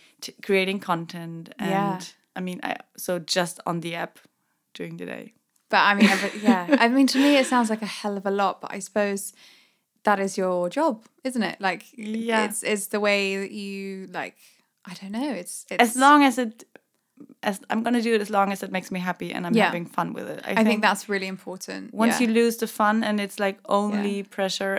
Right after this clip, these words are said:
Speaker 1: and work and stuff, it's not inspiring anymore. And
Speaker 2: Yeah.
Speaker 1: also, like, I'm promoting a healthy, balanced lifestyle. It wouldn't make sense if I'm, like, stressed on my phone. And,
Speaker 2: No.
Speaker 1: you know, I would
Speaker 2: Do you ever feel like you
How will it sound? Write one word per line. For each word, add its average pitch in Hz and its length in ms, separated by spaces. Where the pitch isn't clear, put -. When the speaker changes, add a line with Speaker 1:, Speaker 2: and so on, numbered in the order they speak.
Speaker 1:
and 185 240
work 185 420
and 208 120
stuff, 214 360
it's - 280
not 180 600
inspiring - 520
anymore. 65 340
And 214 160
Speaker 2:
Yeah. 196 120
Speaker 1:
also, 220 280
like, 202 200
I'm 202 340
promoting 196 460
a 180 60
healthy, 208 560
balanced 190 540
lifestyle. 185 640
It 185 140
wouldn't 196 220
make 190 160
sense 180 340
if 175 120
I'm, 180 260
like, 175 220
stressed - 500
on 180 80
my 175 120
phone. 185 360
And, 233 80
Speaker 2:
No. 214 420
Speaker 1:
you 202 120
know, 190 160
I 180 140
would 190 220
Speaker 2:
Do - 120
you 320 60
ever 339 160
feel 339 240
like 277 280
you 247 520